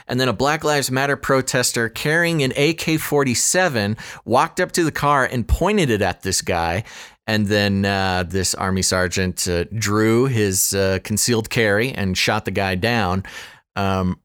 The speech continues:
but of course, that's not what you hear in that headline. You hear this hateful Army patriot, uh, just loves killing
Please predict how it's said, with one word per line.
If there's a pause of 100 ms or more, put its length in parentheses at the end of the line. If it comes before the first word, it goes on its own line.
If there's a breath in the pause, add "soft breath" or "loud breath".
(120)
but
of
course,
that's
not
what
you
hear
in
that
headline.
You
hear
this (400 loud breath)
hateful (460)
Army
patriot, (400 loud breath)
uh,
just
loves
killing